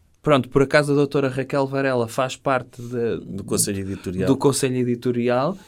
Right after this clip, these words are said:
Speaker 1: e felizmente está do lado dela essa revista, da
Speaker 2: Sim.
Speaker 1: qual ela faz parte.
Speaker 2: Sim.
Speaker 1: Felizmente.
Speaker 2: E, e ela também lançou uma, uma, uma, uma
Speaker 1: Ela tem
Speaker 2: notícia, eh, a dizer que há duzentos académicos intelectuais
Speaker 1: Sim.
Speaker 2: que estão do lado dela.
Speaker 1: Uhum.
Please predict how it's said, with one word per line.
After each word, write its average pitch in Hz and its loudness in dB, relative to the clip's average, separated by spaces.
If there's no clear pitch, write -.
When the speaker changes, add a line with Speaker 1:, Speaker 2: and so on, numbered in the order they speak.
Speaker 1:
e 170 -2
felizmente 190 0
está 175 2
do 180 -4
lado 185 -2
dela 165 2
essa 139 -4
revista, 156 -6
da - 2
Speaker 2:
Sim. 151 -2
Speaker 1:
qual 135 4
ela 143 2
faz 143 -4
parte. - -4
Speaker 2:
Sim. 196 -2
Speaker 1:
Felizmente. 165 0
Speaker 2:
E, 160 0
e 131 6
ela 139 6
também 135 2
lançou 131 2
uma, 117 2
uma, 113 -4
uma, 107 0
uma 98 -4
Speaker 1:
Ela 135 6
tem 131 4
Speaker 2:
notícia, - 2
eh, 117 -6
a - 0
dizer 120 0
que 127 2
há 123 6
duzentos 123 0
académicos 117 0
intelectuais 117 0
Speaker 1:
Sim. 127 -6
Speaker 2:
que - -2
estão 135 6
do 127 0
lado 120 4
dela. 110 2
Speaker 1:
Uhum. 127 0